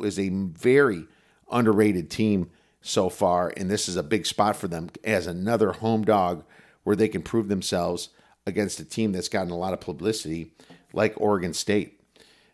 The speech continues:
Now, uh, Arizona, they almost beat U S C at home, as you remember. Uh, that thing went into overtime. They should have won that game. They went up to Washington State and absolutely just put a whipping on them.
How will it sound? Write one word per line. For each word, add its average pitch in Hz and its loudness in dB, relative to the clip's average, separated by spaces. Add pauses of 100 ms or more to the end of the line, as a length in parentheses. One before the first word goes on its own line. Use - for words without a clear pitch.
Now, 98 0
uh, 98 2
Arizona, 117 2 (580)
they 110 4
almost 113 -2
beat 117 0
U 117 4
S 104 2
C 117 0
at 117 0
home, 127 0
as 101 0
you 110 0
remember. 110 0 (460)
Uh, 87 -4
that 104 -2
thing 110 -2
went 104 -2
into 85 -4
overtime. 117 0
They 98 0
should - 0
have 104 -2
won 110 2
that 95 -2
game. 123 -4 (520)
They 104 2
went 101 -4
up 123 0
to - 0
Washington 104 -2
State - -2
and 95 -8
absolutely 101 -6
just 92 -8
put - -2
a 92 -6
whipping 87 -4
on 82 -8
them. 85 -8